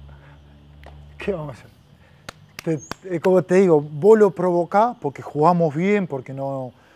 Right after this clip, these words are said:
no fueron que no, no pasaron por arriba. Pero no estaba fácil. Y ese toquecito de suerte tenés que tenerlo.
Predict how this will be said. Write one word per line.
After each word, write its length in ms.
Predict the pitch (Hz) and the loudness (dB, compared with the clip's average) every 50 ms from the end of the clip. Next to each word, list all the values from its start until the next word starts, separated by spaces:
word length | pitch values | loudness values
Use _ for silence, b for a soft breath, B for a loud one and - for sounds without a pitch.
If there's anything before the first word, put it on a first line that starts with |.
| b b _ | b b _
no 100 | 139 135 | -12 -10
fueron 340 | - - 165 165 160 139 123 | -4 -2 0 0 0 -2 -6
que 120 | - 131 | -8 -10
no, 220 | 131 127 123 123 127 | -10 -10 -12 -14 -14
no 120 | 131 127 | -14 -14
pasaron 400 | - 135 127 - 151 147 147 139 | -14 -14 -10 -8 -8 -8 -8 -8
por 120 | 135 143 | -6 -6
arriba. 280 | 143 135 127 139 123 - - _ _ | -6 -6 -6 -8 -12 -14 -18 _ _
Pero 560 | - - 117 135 185 226 247 226 156 117 - _ b b b b b b b b - | -20 -18 -12 -8 -6 -4 -4 -4 -6 -8 -12 _ b b b b b b b b -20
no 100 | 117 - | -20 -20
estaba 280 | _ - 151 180 165 | _ -10 -8 -8 -8
fácil. 320 | - - 123 - - _ _ _ _ _ _ _ _ _ _ _ _ _ _ _ _ _ | -10 -12 -14 -16 -20 _ _ _ _ _ _ _ _ _ _ _ _ _ _ _ _ _
Y 360 | 110 110 107 104 104 104 98 95 92 90 _ _ _ _ _ | -20 -20 -20 -20 -20 -20 -20 -20 -20 _ _ _ _ _ _
ese 260 | 151 - _ _ - 147 | -20 -20 _ _ -20 -20
toquecito 580 | - - 123 104 - 120 - - 147 - - 123 | -20 -20 -20 -20 -20 -20 -20 -20 -20 -20 -20 -20
de 60 | - | -18
suerte 300 | - 156 160 - - 120 | -16 -16 -16 -16 -18 -20
tenés 220 | 104 123 127 120 | -20 -20 -20 -20
que 80 | - 123 | -20 -20
tenerlo. 300 | 110 117 110 - _ | -20 -20 -20 -20 _